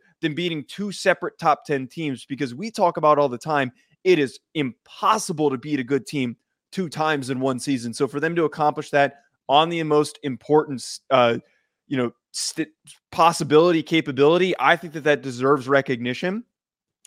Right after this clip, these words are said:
It does help them, though, that I think that they match up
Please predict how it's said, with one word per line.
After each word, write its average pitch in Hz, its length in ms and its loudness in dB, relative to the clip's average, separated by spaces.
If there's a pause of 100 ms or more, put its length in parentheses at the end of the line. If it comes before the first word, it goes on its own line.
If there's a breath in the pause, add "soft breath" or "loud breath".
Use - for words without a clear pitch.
It 156 140 0
does 180 240 8
help 165 240 4
them, 151 160 4
though, 139 140 4
that 131 160 2
I 135 140 6
think 135 300 -8
that 123 180 -6
they 139 160 2
match 135 300 -2
up 123 80 -6